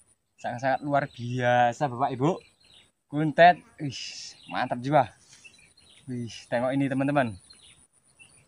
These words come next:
Nah, tengok ya. Nah, ini, teman-teman, ya. Tajinya kelewang. Wih, sangat-sangat luar biasa ya, teman-teman, ya. Mantap jiwa. Wih, mantap.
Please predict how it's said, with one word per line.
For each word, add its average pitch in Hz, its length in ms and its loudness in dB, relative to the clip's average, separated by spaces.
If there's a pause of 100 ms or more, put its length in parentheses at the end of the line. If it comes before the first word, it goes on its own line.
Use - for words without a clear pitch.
(120)
Nah, 104 240 -6 (400)
tengok 101 240 -6
ya. 139 100 4 (1300)
Nah, 113 240 4
ini, 131 80 4
teman-teman, 123 400 2
ya. 151 100 8 (640)
Tajinya 127 400 0
kelewang. 156 640 2
Wih, 165 480 -6
sangat-sangat 123 400 -6
luar 127 160 -4
biasa 123 240 4
ya, 135 80 8
teman-teman, 127 400 0
ya. 147 40 -8 (1040)
Mantap 104 400 -8
jiwa. 104 240 -6 (1600)
Wih, 139 320 -2 (320)
mantap. 131 480 -8